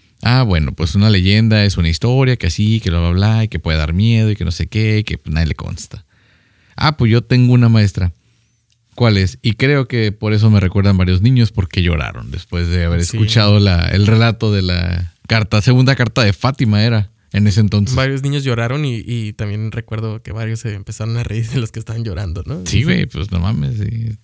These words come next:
Speaker 1: sí. Sí estaba interesante la historia. No la recuerdo ya al pie de la letra. Solo recuerdo momentos claves donde, donde te mencionaba, quizá la hayas escuchado. Y para no generar otra vez miedo ni cosa por el estilo, diremos que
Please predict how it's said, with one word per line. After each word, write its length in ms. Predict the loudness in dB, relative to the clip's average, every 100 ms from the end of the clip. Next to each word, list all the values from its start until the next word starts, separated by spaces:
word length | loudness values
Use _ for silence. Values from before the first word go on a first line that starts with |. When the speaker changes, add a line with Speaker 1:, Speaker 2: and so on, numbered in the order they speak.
| -14
Speaker 1:
sí. 320 | -6 -4 -4 -10 _ _ _ _ _ _ _ _
Sí 80 | -2
estaba 440 | 0 2 2 4 4
interesante 460 | 2 2 2 2 2
la 60 |
historia. 360 | 0 0 0 2
No 160 | 4
la 100 | 4
recuerdo 560 | 4 0 -2 0 2 2
ya 120 | 2
al 100 | 2
pie 180 | 2 2
de 60 | 2
la 100 | 2
letra. 380 | 0 0 -4 -8 -16 -20 -18
Solo 240 | 0 2 4
recuerdo 380 | 2 2 4 4
momentos 580 | 4 4 2 2 -2
claves 380 | -2 -4 -2 0
donde, 520 | 2 2 2 0 -4 -10 -20 -20 -20 _ 2
donde 320 | 6 6 4
te 100 | 2
mencionaba, 480 | 2 2 2 2 2
quizá 440 | 0 -2 0 -2 -4 _
la 180 | -2 0
hayas 200 | 2 0
escuchado. 640 | 0 -2 -4 -2 -2 -4 -10 -20 -16 -2
Y 300 | 2 4 2
para 460 | 2 0 2 0
no 680 | 2 2 4 4 6 4 4
generar 380 | 2 2 4 2
otra 260 | 2 4
vez 240 | 4 4 6
miedo 460 | 6 6 4 4
ni 100 | 2
cosa 240 | 2 0 0
por 160 | 2
el 80 | 2
estilo, 340 | 2 2 0 2
diremos 400 | 0 0 -2 -2
que 460 | 0 2 0 -4